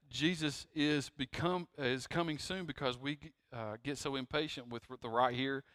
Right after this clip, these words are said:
and the right now. Uh, James, the brother of Jesus, says this in, in James five, verse seven, "Be patient then, brothers and sisters, until the Lord's coming. See how the farmer waits for the land to yield its valuable crop,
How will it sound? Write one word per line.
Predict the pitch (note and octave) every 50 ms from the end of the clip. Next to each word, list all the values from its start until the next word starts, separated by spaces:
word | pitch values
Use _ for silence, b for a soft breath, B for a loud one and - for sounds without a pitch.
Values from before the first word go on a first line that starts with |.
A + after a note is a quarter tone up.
| b b b
and | - B2+ A#2+
the | A#2+
right | A#2+ B2+ C3 C3 A#2+
now. | B2+ C3+ C#3+ C3+ A2 F#2+ F2+ b b b b b b b
Uh, | A#2 A#2 A2+ A2 A#2
James, | A#2 C3 C#3 D3 D3+ D3 C#3 - - - - _ _
the | C3 A#2
brother | B2 B2+ B2+ B2+ A#2+ A2+ A2+
of | A2 G#2+
Jesus, | A#2 C3+ C#3+ C#3+ B2+ A#2 G#2+ G2+ - - - - B B B B B B B B B B B
says | - - - B2+ A#2 G#2+ -
this | - C#3+ C#3 A#2+ - - A#2+
in, | A2 G#2+ A2+ - A#2
in | A2 G#2 G#2
James | B2+ B2 A#2+ A2+ -
five, | - C3 A#2+ A#2+ A#2+
verse | A#2+ A2 -
seven, | - C3+ B2+ A#2+ A2 G2+ F#2+ b b b b b b b _ B2
"Be | A#2 B2+ C#3 D#3+ F3 F#3 F#3+ F3 - _ _ _ _ _ _ -
patient | D#3+ E3 E3+ F#3 - - - B2+ G2+ F#2 G2+ -
then, | A#2+ A2 G2 F#2 F2+ F2+ F#2 - _ _ _ _ C3+
brothers | B2 B2 A#2+ A#2+ A#2 A#2 A2 A2
and | A2+ G#2+
sisters, | - - B2 A2 G#2 - - G#2 F#2+ F#2+ - - - _ b b b b b b -
until | B2 A#2+ G#2+ - - E3 E3 E3+ E3+
the | D#3 D3
Lord's | B2+ B2+ C3+ C#3+ C#3+ C#3 - -
coming. | - - D3 C#3 C3 A#2+ G2 F2+ F2+ _ _ _ _ b b b b b b b b b
See | - - - D#3 E3+ F#3+ E3+
how | D3+ E3+ D#3
the | D3+ C3+ A2+
farmer | - - - D3 D3 D3+ C#3 A#2+ A#2 A2+
waits | G#2+ G#2 G#2+ A2+ B2+ C3+ D3+ D3+ C#3+ - -
for | - - D3
the | C#3+ D3
land | C#3+ B2+ A#2+ A#2 A2 G#2 G#2 A2+ -
to | - - A2
yield | G2 F#2+ G#2 B2 C#3 D3 D3 D3+ C3+
its | A#2 - -
valuable | - - B2 B2 B2+ C3 B2 B2 B2+ C3 B2
crop, | - - - A#2 G#2+ G#2 G2+ -